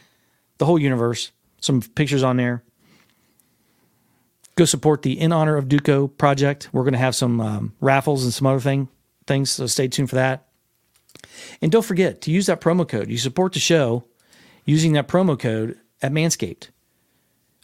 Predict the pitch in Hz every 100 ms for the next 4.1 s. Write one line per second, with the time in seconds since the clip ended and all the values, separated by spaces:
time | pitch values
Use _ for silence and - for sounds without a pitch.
0 | - 180 185 180 180 - 139 117 151 151
1 | 156 - - 180 185 185 160 165 117 -
2 | _ _ _ _ _ _ _ _ _ _
3 | - - 175 160 156 160 147 165 117 -
4 | -